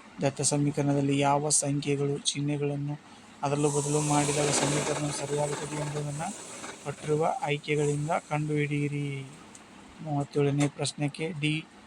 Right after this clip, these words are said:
ಉತ್ತರ ಪ್ಲಸ್ ಮತ್ತು is equal to ಮೂವತ್ತೆಂಟು, ten into three minus five plus four is equal to nine ಆದಾಗ ಉತ್ತರ ಸಿ ಟೆನ್ ಮತ್ತು ಫೈವ್. ಕೆಳಗೆ ಕೊಟ್ಟಿರುವ ಪ್ರಶ್ನೆಗಳಲ್ಲಿ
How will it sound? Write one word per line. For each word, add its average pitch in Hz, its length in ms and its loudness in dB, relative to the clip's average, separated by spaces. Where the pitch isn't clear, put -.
ಉತ್ತರ 147 240 -2
ಪ್ಲಸ್ 156 260 0
ಮತ್ತು 147 220 -4
is 143 140 -6
equal 151 220 0
to 151 80 -2
ಮೂವತ್ತೆಂಟು, 139 640 2
ten 151 160 2
into 147 200 -2
three 165 180 -2
minus 147 380 4
five 160 260 0
plus 147 260 -2
four 156 180 0
is 143 120 -4
equal 151 280 -4
to 160 80 -4
nine 143 260 2
ಆದಾಗ 139 300 0
ಉತ್ತರ 143 220 -4
ಸಿ 160 140 -4
ಟೆನ್ 147 220 0
ಮತ್ತು 151 240 -4
ಫೈವ್. 156 320 2
ಕೆಳಗೆ 139 400 0
ಕೊಟ್ಟಿರುವ 139 280 -2
ಪ್ರಶ್ನೆಗಳಲ್ಲಿ 139 580 0